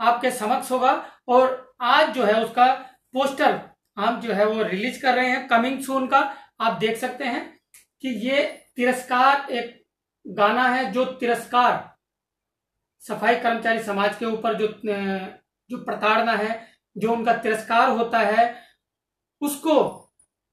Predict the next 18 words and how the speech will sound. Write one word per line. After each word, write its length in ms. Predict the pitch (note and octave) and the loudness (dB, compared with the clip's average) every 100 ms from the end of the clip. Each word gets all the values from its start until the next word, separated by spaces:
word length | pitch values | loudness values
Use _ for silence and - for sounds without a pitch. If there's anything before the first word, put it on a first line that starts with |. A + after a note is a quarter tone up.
| _ _ _ _ _ _ - | _ _ _ _ _ _ -12
देखते 340 | F3+ A#3 A#3 | -4 -4 0
हुए 220 | B3 B3 C4 | 0 4 4
एक 320 | C4+ A#3+ F#3 | 2 -2 0
गाना 580 | G3+ G#3+ A#3 A#3 - - G#3 | 0 2 0 0 -8 -18 -12
जागो 360 | E3+ F#3+ A3 | -6 -4 -4
समाज 420 | A3 G#3 A3 A3 | -4 -2 -2 -4
चैनल 480 | G#3+ G#3+ A#3 A#3+ - _ | -4 0 0 -2 -10 _
की 120 | A#3+ A3+ | -10 -4
ओर 180 | A3 | -2
से 180 | G#3 A#3 | -2 -6
बनाया 400 | F3+ F3+ G3+ A3 | -6 -6 -2 -2
गया 200 | A3+ A3+ | 0 0
है। 240 | A#3 C4+ - - _ _ _ _ | -2 -4 -10 -20 _ _ _ _
और 480 | A3 C#4+ B3 - - _ _ _ _ | 2 4 2 -4 -18 _ _ _ _
इसके 260 | A#3 - A#3+ | -12 -6 -4
डायरेक्टर 520 | G3+ G3+ A3+ B3+ A#3+ | 0 0 0 0 0
है 140 | A#3+ | 0
बसंत 640 | G#3+ G3+ A3+ A#3 B3+ - | -2 -2 -4 -4 -8 -12